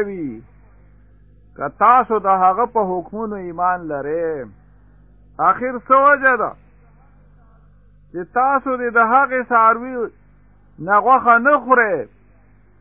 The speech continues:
چې د خدای نوم پرې یاد شوی وي؟ حال دا چې خدای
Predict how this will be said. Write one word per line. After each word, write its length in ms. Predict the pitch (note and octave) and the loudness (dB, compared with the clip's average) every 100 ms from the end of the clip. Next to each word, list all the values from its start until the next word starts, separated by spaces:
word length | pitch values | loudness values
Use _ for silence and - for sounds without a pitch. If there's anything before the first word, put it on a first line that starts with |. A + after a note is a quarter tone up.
| _ _ _ _ | _ _ _ _
چې 80 | D3 D3+ | -14 -6
د 20 | E3+ | -6
خدای 240 | D#3 F#3 G3+ F#3+ | -6 -10 -8 -10
نوم 200 | G3+ A#3 A3+ | -10 -8 -6
پرې 140 | G3+ F#3+ E3+ | -4 -4 -2
یاد 160 | D#3+ C#3 - | -4 -6 -8
شوی 320 | F3+ F3 E3 D#3 | -6 -6 -8 -8
وي؟ 200 | D3 A#2+ - _ _ _ _ _ _ | -10 -14 -18 _ _ _ _ _ _
حال 260 | D3 F#3+ G3+ F3 | 0 2 2 -2
دا 480 | G#3+ A#3+ B3+ A#3 - _ _ _ _ _ _ | 0 4 4 2 -2 _ _ _ _ _ _
چې 80 | - D3+ | -14 -14
خدای 260 | D3+ F#3+ | -10 -6